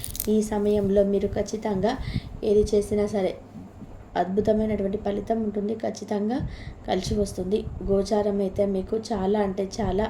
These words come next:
అనుకూలంగా ఉంది. తద్వారా మీరు చేసినటువంటి ప్రతి కష్టం కూడా ఫలించి, అద్భుతమైనటువంటి యోగం అయితే కలిగి,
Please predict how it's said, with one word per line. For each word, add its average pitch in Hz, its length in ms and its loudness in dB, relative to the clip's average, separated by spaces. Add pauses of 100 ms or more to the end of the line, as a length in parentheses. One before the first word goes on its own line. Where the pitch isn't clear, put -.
అనుకూలంగా 202 680 4
ఉంది. 185 360 2 (680)
తద్వారా 202 580 4
మీరు 196 320 2
చేసినటువంటి 190 840 0
ప్రతి 202 440 0
కష్టం 202 520 -2
కూడా 190 360 0 (520)
ఫలించి, 208 520 2 (180)
అద్భుతమైనటువంటి 196 1120 0 (540)
యోగం 208 460 4
అయితే 190 320 2
కలిగి, 196 480 0